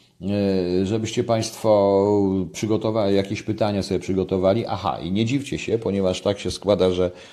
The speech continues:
e, swojego Maca podrasowałem różnymi rzeczami. Mam jaki mały pośrednik sprzęcik, jedną kamerę, kamerę jeszcze jedną.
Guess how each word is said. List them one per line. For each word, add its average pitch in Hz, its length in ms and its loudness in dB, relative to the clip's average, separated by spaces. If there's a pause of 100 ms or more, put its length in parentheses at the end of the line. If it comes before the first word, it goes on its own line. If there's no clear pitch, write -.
(560)
e, 87 440 -2
swojego 101 480 4
Maca 101 300 2
podrasowałem 98 680 0
różnymi 101 400 -8
rzeczami. 98 520 -12
Mam 104 240 -8
jaki 95 280 -8
mały 95 300 -4
pośrednik 92 520 -8
sprzęcik, 87 600 -4
jedną 95 300 0
kamerę, 87 480 0
kamerę 87 440 0
jeszcze 80 320 -4
jedną. 87 460 -2